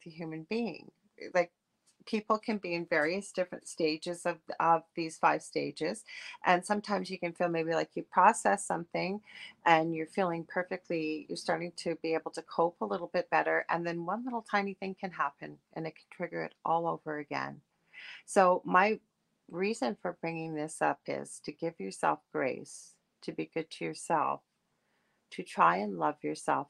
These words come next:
and nurture yourself, to be able, sometimes we need to, depending on who we are as a human being, to be able to connect with others who've been through a similar process to try and support and start helping to, to process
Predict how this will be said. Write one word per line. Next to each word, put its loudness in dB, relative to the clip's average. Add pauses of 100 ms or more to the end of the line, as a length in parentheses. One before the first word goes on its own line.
and -4
nurture -6
yourself, -6
to -10
be -8
able, 0
sometimes -4
we -4
need -6
to, -4 (400)
depending -4
on -4
who -6
we -6
are 2
as -8
a -6
human -8
being, -6
to -20
be -2
able -4
to -6 (220)
connect -4
with -4
others -4
who've -8
been -4
through -8
a -8
similar -8
process 2 (480)
to -12
try -2
and -4
support -2
and -6
start -4
helping -4
to, -2 (100)
to -6
process 2